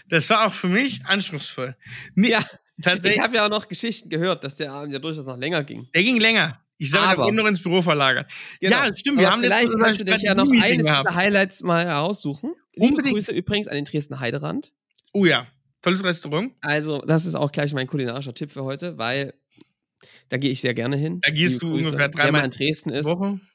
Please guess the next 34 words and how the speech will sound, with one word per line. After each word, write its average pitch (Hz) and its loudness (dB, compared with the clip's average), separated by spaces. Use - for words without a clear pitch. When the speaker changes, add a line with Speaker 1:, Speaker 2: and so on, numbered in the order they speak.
Speaker 2:
schreibt 139 -4
mir, 139 -4
wir 127 -6
gehen 123 -4
zusammen 117 -8
essen. 165 -8
Speaker 1:
<laughs> - -16
Ja, 214 0
genau. 139 -6
Speaker 2:
Ähm, 131 2
Dresden 143 -6
Heiderand, 120 -6
äh, 120 -8
absolute 135 -2
Empfehlung. 127 -2
Speaker 1:
Ja. 143 0
Ganz 160 0
liebe 185 -2
Grüße 175 0
ans 151 0
Team. 190 -2
Ich 147 -4
glaub 147 -2
zwar 156 0
nicht, 160 0
dass 160 -6
die 156 -6
den 143 0
Podcast 165 -2
hören, 170 2
bin 151 -2
ich 165 0
ehrlich, 175 -2
aber 143 -4